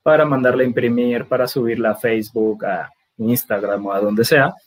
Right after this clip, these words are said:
pues saldría blanco y se vería medio feo. Entonces, yo tal cual manualmente voy a agarrar una herramienta de aquí, de mi barra, de, de mi, sí, de mis barras de herramientas. Está una herramienta que se llama Crop Tool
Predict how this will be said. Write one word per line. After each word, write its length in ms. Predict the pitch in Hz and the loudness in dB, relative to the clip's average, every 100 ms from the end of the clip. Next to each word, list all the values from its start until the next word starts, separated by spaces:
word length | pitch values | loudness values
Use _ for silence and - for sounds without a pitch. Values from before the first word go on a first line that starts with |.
| _ _ _ _ _ _ - - - | _ _ _ _ _ _ -20 -10 -2
pues 140 | 123 | 2
saldría 340 | 123 123 139 | 4 4 4
blanco 320 | 131 120 120 131 | 4 2 0 0
y 40 | |
se 100 | 117 | 2
vería 220 | 107 107 | 0 0
medio 240 | 113 110 104 | 0 -2 -2
feo. 260 | 107 101 | -4 -4
Entonces, 480 | 101 113 120 135 - _ _ _ | -4 -4 -2 -2 -4 _ _ _
yo 160 | 139 147 | 2 4
tal 220 | 151 147 | 4 4
cual 160 | 156 143 | 4 4
manualmente 880 | 139 131 135 156 165 160 127 151 - _ _ - | 2 2 4 4 2 2 2 2 0 _ _ -6
voy 280 | 139 143 156 | 0 4 4
a 60 | |
agarrar 320 | 147 127 123 135 | 4 4 2 0
una 180 | 139 | -2
herramienta 680 | 139 139 143 139 139 127 135 - | -2 -2 -2 -4 -4 -4 -4 -10
de 160 | 120 107 | -8 -6
aquí, 240 | 104 123 | -4 -2
de 100 | 139 | -2
mi 140 | 135 123 | -2 0
barra, 280 | 120 127 127 | 0 0 0
de, 140 | 131 - | -2 -6
de 240 | 120 117 | -6 -4
mi, 480 | 113 113 110 107 - - | -4 -6 -8 -10 -14 -8
sí, 180 | 180 | -6
de 140 | 165 135 | -2 -2
mis 200 | 123 117 | -2 -2
barras 300 | 117 120 127 | -2 0 0
de 80 | 127 | -2
herramientas. 540 | 135 139 131 135 165 _ _ _ _ _ - | 0 -2 -2 -4 -6 _ _ _ _ _ -6
Está 300 | - 147 156 | 0 2 4
una 160 | 170 | 4
herramienta 640 | 147 143 139 131 151 156 - _ - | 2 2 2 2 2 2 -2 _ -12
que 80 | - | -4
se 80 | |
llama 240 | 123 139 - | -2 -2 -4
Crop 320 | 139 143 - | -4 -4 -2
Tool 280 | 180 185 | 0 0